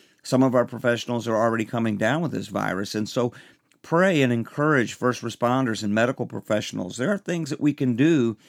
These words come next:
as believers, uh, you know, even sending a card to the sheriff or the chief of police or the firehouse or something.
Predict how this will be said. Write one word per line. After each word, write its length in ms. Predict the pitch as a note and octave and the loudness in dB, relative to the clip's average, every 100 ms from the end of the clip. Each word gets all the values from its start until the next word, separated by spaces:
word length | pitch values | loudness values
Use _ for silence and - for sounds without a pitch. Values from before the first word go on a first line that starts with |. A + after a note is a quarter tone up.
| _ _ - | _ _ 2
as 220 | B2+ B2 | 4 4
believers, 680 | G#2 A#2+ C#3 F3 A#2+ A#2+ - - - - - | 2 4 6 4 2 0 -4 -20 -20 -20 -8
uh, 340 | A#2+ A#2 A2+ A#2 | 0 2 2 0
you 100 | C3+ | 2
know, 120 | B2 | 2
even 260 | C3+ D3+ E3 | 4 4 2
sending 380 | - F3+ F#3 D#3 | -2 -2 0 0
a 100 | C#3+ | -2
card 520 | C#3 D#3 F#3 A#2 - | 0 2 4 2 0
to 120 | A#2+ | 0
the 260 | A2+ A2 G#2 _ - | 2 2 -2 _ -14
sheriff 480 | - F#3 D3 G#2+ G#2+ | -4 0 0 0 -2
or 80 | |
the 120 | G#2 G2+ | -2 -2
chief 280 | - D3 | -2 -4
of 80 | - | -4
police 520 | - D#3 E3 B2 G#2 | -2 2 4 4 2
or 120 | A#2 A2 | 0 0
the 80 | |
firehouse 800 | A2 E3 D#3+ A#2 G#2+ G#2 G2+ F#2+ | 0 0 2 0 0 -2 -2 -6
or 80 | G#2 | -6
something. 500 | G2+ A#2 G#2+ G#2+ G2+ | -4 -4 -2 -4 -6